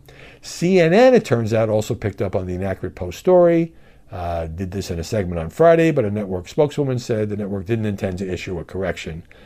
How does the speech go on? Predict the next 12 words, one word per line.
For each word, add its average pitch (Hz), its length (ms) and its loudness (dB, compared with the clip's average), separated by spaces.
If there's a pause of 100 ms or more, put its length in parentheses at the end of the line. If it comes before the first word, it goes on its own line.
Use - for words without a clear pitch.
(260)
but 85 160 -2
there 92 120 0
was 87 240 0
a, 92 280 -4 (120)
a, 82 200 -10 (160)
a 85 180 -8
web 123 320 2
story 73 540 -6 (280)
on 82 160 -6
the 80 60 -8
Post - 300 -4
correction. - 460 -10